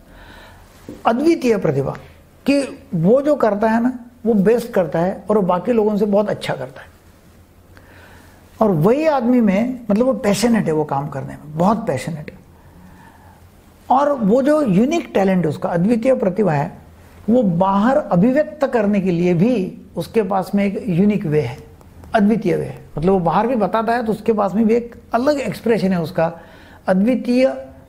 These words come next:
मार्ग है उसका अभिव्यक्त करने का। अभी देखो ये जो unique talent है और उसको अभिव्यक्त करने का अद्वितीय तरीका है, अभी ये जो है ये जोड़ दिया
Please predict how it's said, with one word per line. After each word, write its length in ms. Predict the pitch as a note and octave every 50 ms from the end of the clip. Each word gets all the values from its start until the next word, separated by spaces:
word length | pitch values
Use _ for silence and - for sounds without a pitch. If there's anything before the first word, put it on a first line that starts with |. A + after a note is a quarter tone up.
| - F3+
मार्ग 220 | F3+ G3 G#3+ G#3+
है 60 | G#3+ G#3
उसका 220 | - - - B3
अभिव्यक्त 640 | B3 A#3+ - - D#3+ D#3 G3 G3+ G3 G3 G3 - - D3+ -
करने 260 | D#3 C#3 C3+ C#3+ D3
का। 140 | - - - - - - - - - - - - - - - - - - - - - - - - - - - - - -
अभी 200 | B3+ B3+ C#4+ D#4
देखो 220 | D4+ D4 A3 A#3+ A#3
ये 260 | G3+ F#3+ A3 C4+ C#4+
जो 200 | B3+ D4 D#4 E4 E4
unique 460 | D4 A3+ G3+ A3 A#3 C#4 C#4+ C#4 - -
talent 360 | F#3+ F3+ F#3+ G#3+ A3 G3 -
है 260 | C3+ C3+ - - - - - - - - - - - - - - - - - - - - - - - G#3
और 200 | G#3 A#3+ B3 B3+
उसको 320 | A#3+ A3 F#3 - - C4
अभिव्यक्त 520 | C#4 A#3 F#3+ F3 G#3+ A3+ B3 A#3+ A#3+ A#3+ -
करने 360 | A3 G#3+ G#3 G#3 A3 A3 G#3+
का 160 | G#3 - A#3+ B3+
अद्वितीय 640 | - - G#3 E3+ D#3 E3+ G3+ G3+ F#3+ G#3 A3 A3+
तरीका 380 | - - F3 F3+ G#3 G3+ A3 G3
है, 260 | D#3+ B2 A2 - - - - - - - - - - - - - - - - - - - - - - - - - - - - - - - - - - - - - -
अभी 200 | A3 A#3+ D4 C#4+
ये 160 | C4 B3 C4+
जो 160 | C#4+ C#4+ D4 B3+
है 200 | B3+ C4+ C4+ B3
ये 120 | B3 C4+
जोड़ 240 | A#3 G3+ B3 A#3+ A#3+ A3+
दिया 360 | A#3 B3 A#3+ A#3 B3 C4+